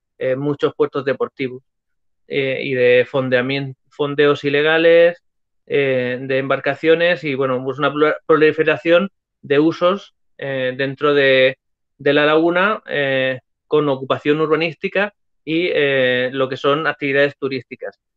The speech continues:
Esto, pues, hace que haya una transformación muy grande en pocas décadas. Eh, fijaros, por ejemplo, en La Manga,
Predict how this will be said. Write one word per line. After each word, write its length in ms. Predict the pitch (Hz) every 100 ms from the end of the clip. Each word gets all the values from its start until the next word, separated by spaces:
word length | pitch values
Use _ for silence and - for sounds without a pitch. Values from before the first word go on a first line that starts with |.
| _ _
Esto, 560 | 165 156 196 196 220 - _ _ _ _ _
pues, 460 | - 135 127 - _ _ _ _ _ _
hace 320 | 156 151 170
que 280 | 165 165 190 _ _ _
haya 140 | - 151
una 140 | 160
transformación 640 | 156 - 160 151 143 170 165
muy 180 | 160
grande 500 | 165 175 175 143 123
en 120 | 131 127
pocas 320 | 147 151 151
décadas. 520 | 170 170 170 226 - _ _ _ _ _ _
Eh, 200 | 143 143
fijaros, 380 | - 135 151 147
por 100 | 156
ejemplo, 340 | 165 156 147
en 120 | 127
La 100 | 123
Manga, 480 | 131 160 165 165 208